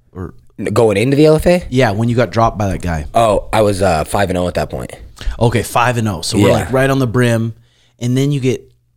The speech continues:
Speaker 1: clipped by that fucking little jack Brazilian guy. And then you lost the one after that, right?
Speaker 2: Yeah. Yeah, so then,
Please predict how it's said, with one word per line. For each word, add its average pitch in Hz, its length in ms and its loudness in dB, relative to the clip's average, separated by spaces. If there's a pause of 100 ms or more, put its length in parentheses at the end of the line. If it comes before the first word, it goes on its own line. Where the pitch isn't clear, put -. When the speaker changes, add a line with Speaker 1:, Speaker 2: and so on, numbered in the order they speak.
(400)
Speaker 1:
clipped 139 320 -2
by 123 140 2
that 110 200 -2
fucking 117 280 -4
little 104 140 -4
jack 107 340 -2
Brazilian 98 380 -2
guy. 95 320 -4
And 123 120 2
then 151 120 4
you 143 60 4
lost 120 200 2
the 123 60 0
one 107 120 2
after 104 280 0
that, 78 160 -6
right? 95 240 -4
Speaker 2:
Yeah. 110 280 2 (440)
Yeah, 113 180 2
so 104 160 2
then, 120 520 0